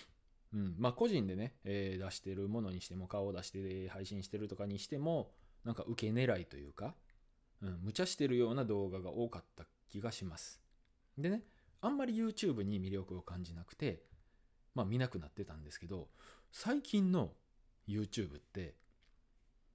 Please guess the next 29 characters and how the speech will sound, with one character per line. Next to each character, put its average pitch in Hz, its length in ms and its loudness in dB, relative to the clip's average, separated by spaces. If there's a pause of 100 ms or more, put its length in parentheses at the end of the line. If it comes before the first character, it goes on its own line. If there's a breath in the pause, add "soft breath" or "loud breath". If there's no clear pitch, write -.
(100)
め 98 200 -4
ち - 120 -2
ゃ 123 60 2
く - 80 -8
ち - 160 2
ゃ 185 140 6 (340)
レ 101 180 0
ベ 110 140 4
ル 110 80 2
高 110 300 -8
い 87 60 -4
ん 73 120 -10
で 65 80 -14
す - 120 -10
よ。 - 80 -16 (1040 loud breath)
<laughs> - 680 0
い 107 60 0
や、 95 80 0
そ 107 100 0
ら 117 60 2
知 101 140 0
っ - 20 -12
て - 120 -4
る 160 100 6
わ 110 100 6
っ - 100 -12
て - 80 -8
ね、 170 140 -8 (260 soft breath)
<laughs> 123 240 2